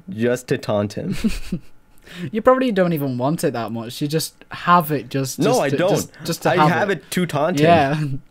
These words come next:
Speaker 1: He's like, "I will trade you that for, uh, some other shiny." And I'm like, "Nope." <laughs> 'Cause he showed very desperately that he liked it.
Speaker 2: <laughs>
Speaker 1: Uh, so I was like, "Nope, you're not getting it." <laughs>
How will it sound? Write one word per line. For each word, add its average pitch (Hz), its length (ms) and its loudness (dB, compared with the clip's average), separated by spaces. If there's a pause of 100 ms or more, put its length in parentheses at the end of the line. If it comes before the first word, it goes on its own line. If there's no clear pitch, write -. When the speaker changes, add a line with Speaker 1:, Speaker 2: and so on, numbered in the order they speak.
(220)
Speaker 1:
He's 147 140 -2
like, 147 140 0
"I 147 160 0
will 170 220 2
trade 156 400 -2
you 135 80 0
that 110 260 0
for, 110 340 0 (160)
uh, 120 160 0
some 127 300 -2
other 117 240 2
shiny." 110 480 0
And 107 100 -2
I'm 110 100 2
like, 104 180 0
"Nope." 120 420 -2
<laughs> - 1800 -20
'Cause 156 160 -2
he 175 80 0
showed 180 340 -2
very 131 300 0
desperately 113 580 -2
that 107 160 0
he 107 120 -2
liked 104 340 -2
it. 143 200 -2
Speaker 2:
<laughs> - 40 -20 (320)
Speaker 1:
Uh, 113 140 0
so 113 220 0
I 117 140 2
was 110 120 0
like, 104 220 -2 (220)
"Nope, 143 380 -2 (340)
you're 120 300 0
not 151 220 -2
getting 147 300 0
it." - 280 -4
<laughs> - 0 -